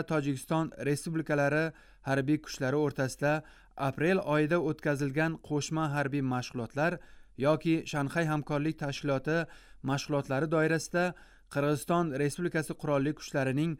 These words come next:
Rossiya Federatsiyasi harbiy kuchlari ishtirokidagi davriy va qo'shma harbiy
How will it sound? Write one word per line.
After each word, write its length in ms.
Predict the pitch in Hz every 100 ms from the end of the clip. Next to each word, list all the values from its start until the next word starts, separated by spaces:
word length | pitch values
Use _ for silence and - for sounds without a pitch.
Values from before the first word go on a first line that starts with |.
| - - - -
Rossiya 380 | 131 139 185
Federatsiyasi 720 | 185 170 151 170 170 170 - 180
harbiy 380 | 151 151 147 170
kuchlari 400 | - - 147 160
ishtirokidagi 760 | 143 - 139 131 135 127 143 156 151 - -
davriy 420 | 120 135 135 147 170
va 100 | 156
qo'shma 480 | - 151 147 - 160
harbiy 360 | 143 143 135